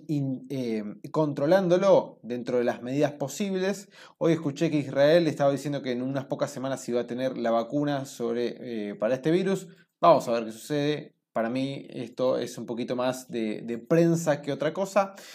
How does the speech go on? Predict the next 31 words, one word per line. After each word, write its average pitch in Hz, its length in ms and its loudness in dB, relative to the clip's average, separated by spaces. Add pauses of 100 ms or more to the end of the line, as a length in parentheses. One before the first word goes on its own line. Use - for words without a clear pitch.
(280)
pero 165 440 4 (680)
tenemos 160 360 2
que, 170 420 2
eh, 123 420 -4
estar 151 200 -2
lo 160 100 6
más 165 140 4
tranquilos 165 340 2
posibles 175 640 0 (260)
y 139 140 0
hacer 147 420 0
nuestras 135 500 -6
inversiones 160 800 0
lo 127 300 -2
más, 151 400 0 (420)
em, 117 1000 -4 (260)
lo 135 180 -4
más 170 260 2
seguras 156 560 4
posibles, 101 580 -8
¿sí? 131 560 -6
No, 160 720 0 (240)
si - 400 -10
no 170 160 0
tienen 180 220 0
experiencia 160 640 -2
en 151 80 -2
inversiones, 147 500 -4
si 127 200 -8
no 139 140 -4
están, 147 440 -2